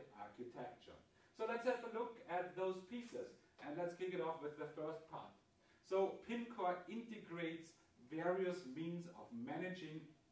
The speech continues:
digital content. So we have one consolidated platform for C M S, uh, content management system for managing web and digital content. The next one, we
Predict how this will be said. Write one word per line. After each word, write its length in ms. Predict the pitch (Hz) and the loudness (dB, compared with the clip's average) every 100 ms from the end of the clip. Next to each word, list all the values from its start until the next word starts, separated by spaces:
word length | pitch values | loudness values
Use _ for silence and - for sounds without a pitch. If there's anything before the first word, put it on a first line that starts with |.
| - | -4
digital 420 | 147 147 143 139 - - | -2 -2 -2 -4 -4 -8
content. 400 | 127 120 - 170 - - _ - | -8 -8 -10 -16 -18 -20 _ -18
So 160 | - 139 | -6 0
we 160 | 160 151 | 2 2
have 80 | 147 135 | 0 0
one 240 | 185 208 208 | 2 2 -2
consolidated 880 | 180 160 156 135 135 147 147 139 139 - | -4 -2 -2 -2 0 -2 -4 -4 -6 -2
platform 560 | 160 160 - 151 151 147 | 0 0 -4 -4 -4 -4
for 240 | 120 123 123 - - - - | -2 -2 -2 -6 -18 -20 -14
C 240 | 185 208 | -6 0
M 160 | 175 170 | 2 2
S, 320 | 165 - - - - - - - | -2 -4 -14 -20 -20 -20 -20 -8
uh, 240 | 131 135 135 - | 0 2 2 0
content 400 | 170 175 170 151 139 | 0 0 -2 -6 -4
management 560 | 135 135 139 135 127 127 | -4 -2 -4 -4 -4 -4
system 480 | 143 147 - 139 135 | -6 -6 -6 -6 -6
for 80 | - 110 | -6 -4
managing 560 | 139 135 135 139 127 90 | 0 0 0 -2 -4 -2
web 200 | 131 143 - | -2 -2 -6
and 120 | - | -10
digital 400 | - 135 - 120 123 123 | -4 -4 -2 -4 -4 -8
content. 360 | - - 170 - - _ _ _ _ _ _ _ _ _ _ - | -12 -12 -16 -16 -20 _ _ _ _ _ _ _ _ _ _ -8
The 80 | 156 190 | -2 0
next 240 | 226 - 175 | 0 0 0
one, 240 | 185 185 - - - | 2 0 -6 -16 -8
we 160 | 139 | 0